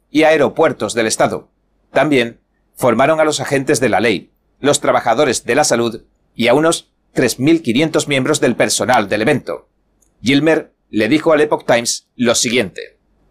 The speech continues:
"El personal de más de ochenta hoteles del área metropolitana de Birmingham recibió formación sobre lo que debía buscar en cuanto a posibles casos de trata de personas que pudieran tener lugar en sus hoteles". Mediante operaciones encubiertas, identificaron a los traficantes y a sus redes que operan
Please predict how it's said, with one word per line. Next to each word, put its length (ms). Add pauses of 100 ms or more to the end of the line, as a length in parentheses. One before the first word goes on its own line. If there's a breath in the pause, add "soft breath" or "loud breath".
(160)
"El 160
personal 400
de 80
más 120
de 120
ochenta 340
hoteles 380
del 160
área 180
metropolitana 680
de 80
Birmingham 640
recibió 480
formación 580
sobre 260
lo 120
que 100
debía 240
buscar 400
en 140
cuanto 320
a 60
posibles 420
casos 340
de 140
trata 280
de 80
personas 640 (160)
que 160
pudieran 480
tener 320
lugar 320
en 100
sus 220
hoteles". 640 (840)
Mediante 460
operaciones 600
encubiertas, 880
identificaron 640
a 40
los 140
traficantes 640
y 20
a 40
sus 180
redes 340
que 220
operan 420